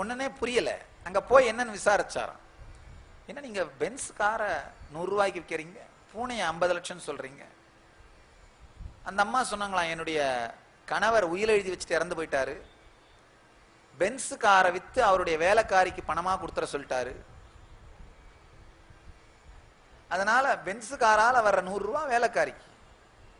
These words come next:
அது கூடயே வர்ற பூனையால வர்ற பணம் எனக்கு." இதான் தமோ குணம். ரொம்ப டெக்னிக்கலா விளையாடும். இது ரஜோகுணம் சார்ந்த தமோ குணம்னு கூட சொல்லலாம்.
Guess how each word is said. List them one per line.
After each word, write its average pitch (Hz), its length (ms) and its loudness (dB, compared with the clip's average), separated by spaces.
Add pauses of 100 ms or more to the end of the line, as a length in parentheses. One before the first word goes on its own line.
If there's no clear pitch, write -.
(920)
அது 180 160 0
கூடயே 247 420 4
வர்ற 208 280 8
பூனையால 240 480 4
வர்ற 190 180 4
பணம் 247 180 -2
எனக்கு." 196 400 -4
இதான் 202 260 0
தமோ 208 300 2
குணம். 123 480 -8 (2750)
ரொம்ப 262 200 2
டெக்னிக்கலா 269 800 8
விளையாடும். 170 640 8 (2500)
இது 208 120 0
ரஜோகுணம் 254 600 12
சார்ந்த 302 640 10
தமோ 262 300 4
குணம்னு 240 220 2
கூட 262 160 2
சொல்லலாம். 147 540 2